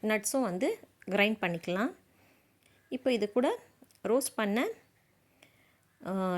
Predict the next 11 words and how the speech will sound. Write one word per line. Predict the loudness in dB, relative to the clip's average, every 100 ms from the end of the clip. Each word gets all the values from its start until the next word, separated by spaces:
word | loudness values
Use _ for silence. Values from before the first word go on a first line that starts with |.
| 2
டேட்ஸும் | 4 4 2 0
வந்து | 2 2
இதில் | 2 0 -2
ஆட் | -4
பண்ணிக்கலாம். | -4 -4 -4 -2 0 -2 -10 -20 _ _ _ _ _ _ _ _ _ _ _ _ _ _ _ _ -20 -20 _ -8
ஆட் | -8 -4
பண்ணிட்டு | -4 -2 0 0
இதுவும் | 0 -2
வந்து | 0 0 -2 -6 _ _ -20 -20 _
மிக்ஸர் | -8 0 0 0
ஜாரில் | -2 0 0